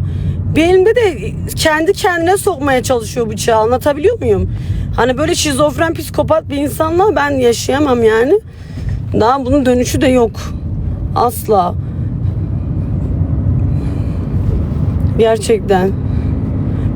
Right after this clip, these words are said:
Ben, ben yayında herkes gördü. Ben hiçbir şey yapmadım.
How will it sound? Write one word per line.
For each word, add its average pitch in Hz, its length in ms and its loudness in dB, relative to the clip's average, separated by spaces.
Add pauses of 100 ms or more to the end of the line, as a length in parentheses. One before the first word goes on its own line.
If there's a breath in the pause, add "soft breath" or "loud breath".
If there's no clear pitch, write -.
(120)
Ben, 254 280 2 (260)
ben 262 260 0 (220)
yayında 254 420 2
herkes 302 420 2
gördü. 262 320 2
Ben 269 160 2
hiçbir 262 340 -2
şey 220 260 0
yapmadım. 302 600 0